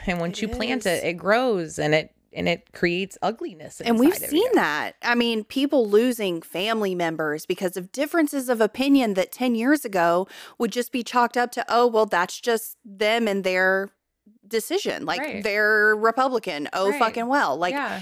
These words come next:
Speaker 2: it wasn't someone's entire personality, and you didn't literally demonize someone
Speaker 1: Right.
Speaker 2: because they didn't agree with you one way or the other on either extreme.
Speaker 1: Right.
Speaker 2: And that makes me so fucking sad for people, the friendships they've lost, the family, the friends. And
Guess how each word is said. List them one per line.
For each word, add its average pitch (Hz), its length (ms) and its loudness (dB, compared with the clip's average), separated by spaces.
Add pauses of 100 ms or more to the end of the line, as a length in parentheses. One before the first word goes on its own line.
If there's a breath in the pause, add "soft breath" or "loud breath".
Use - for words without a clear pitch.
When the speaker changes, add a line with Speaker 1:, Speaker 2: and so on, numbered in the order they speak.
Speaker 2:
it 226 160 -2
wasn't 233 500 0
someone's 220 380 0
entire 185 340 0
personality, 185 800 -2
and 214 180 -4
you 214 80 -2
didn't 226 400 -2
literally 254 560 2
demonize 196 680 0
someone 156 380 -4
Speaker 1:
Right. 269 400 -6
Speaker 2:
because 202 240 -2
they 202 120 0
didn't 196 240 -2
agree 185 240 0
with 180 160 0
you 180 80 -2
one 175 180 0
way 170 100 0
or 160 120 -2
the 165 100 -4
other 208 220 4
on 175 120 2
either 165 280 -4
extreme. - 540 -8
Speaker 1:
Right. 240 520 -6
Speaker 2:
And 262 80 2
that 277 100 4
makes 294 220 2
me 277 100 2
so 233 360 -6
fucking 214 400 -6
sad 170 440 -2
for 269 140 -2
people, 302 640 0
the 214 80 -2
friendships - 500 -2
they've 175 240 -2
lost, 156 400 -2
the 185 80 -2
family, 214 400 -2
the 165 100 -2
friends. 165 480 0
And 175 160 -4